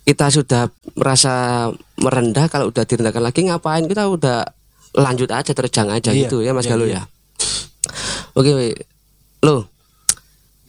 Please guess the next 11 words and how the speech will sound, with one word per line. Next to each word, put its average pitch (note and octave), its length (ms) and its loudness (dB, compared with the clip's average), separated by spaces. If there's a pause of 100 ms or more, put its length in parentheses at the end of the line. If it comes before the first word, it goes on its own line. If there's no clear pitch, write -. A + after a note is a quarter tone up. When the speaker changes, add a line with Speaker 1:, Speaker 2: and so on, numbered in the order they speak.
(460)
Speaker 1:
eh, A#2+ 1080 -2 (300)
pesan B2+ 440 0
gawe G#2+ 360 0 (200)
istilahnya A2 580 -4 (380)
wong-wong B2+ 460 -2
sing B2+ 280 0
seneng C3 440 0
ngover-ngover B2 500 -4
lagu A#2+ 360 -2
iki. G2+ 180 -10 (840)
Tapi F#3 400 2